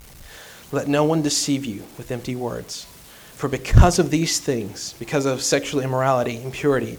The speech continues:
covetousness, the wrath of God is coming, comes upon the sons of disobedience."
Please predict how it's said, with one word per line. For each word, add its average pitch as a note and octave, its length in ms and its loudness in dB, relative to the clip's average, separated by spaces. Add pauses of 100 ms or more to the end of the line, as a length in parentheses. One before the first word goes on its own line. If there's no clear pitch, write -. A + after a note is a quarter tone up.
covetousness, - 760 -6 (1300)
the A#2+ 80 -10
wrath B2 260 -2
of B2 120 -10
God A2+ 340 -4 (460)
is - 100 -12
coming, A#2 440 -8 (1000)
comes C#3+ 340 -6
upon A2+ 460 -10 (140)
the B2 80 -14
sons A2+ 600 -10 (680)
of A#2 120 -10
disobedience." A#2 840 -10